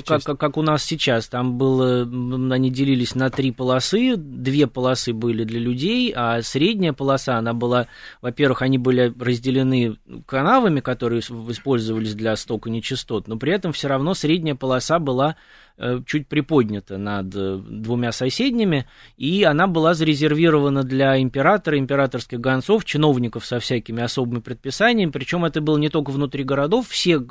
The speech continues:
Speaker 1: все имперские дороги, а надо сказать, что в империи Хань, конечно, дорог было поменьше, чем в Риме, там примерно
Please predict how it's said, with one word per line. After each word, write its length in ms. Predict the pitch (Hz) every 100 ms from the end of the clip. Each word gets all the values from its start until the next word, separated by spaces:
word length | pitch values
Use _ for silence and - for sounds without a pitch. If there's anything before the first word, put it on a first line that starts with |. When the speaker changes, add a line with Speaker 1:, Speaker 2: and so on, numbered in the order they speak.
| 123
Speaker 1:
все 220 | 131 160
имперские 720 | 143 135 139 139 135 - 131
дороги, 420 | 123 143 247 214 160 - - - -
а 80 |
надо 220 | 123 180 175
сказать, 360 | 165 156 180
что 220 | - -
в 80 | 156
империи 380 | 156 147 165 151
Хань, 280 | 139 151 147
конечно, 560 | 143 139 143 139 139 123
дорог 480 | - 127 135 147 127
было 220 | 131 131
поменьше, 520 | 123 135 226 285 -
чем 240 | 147 135 131
в 60 |
Риме, 320 | 147 131 113
там 160 | 107 110
примерно 580 | 113 123 123 113 117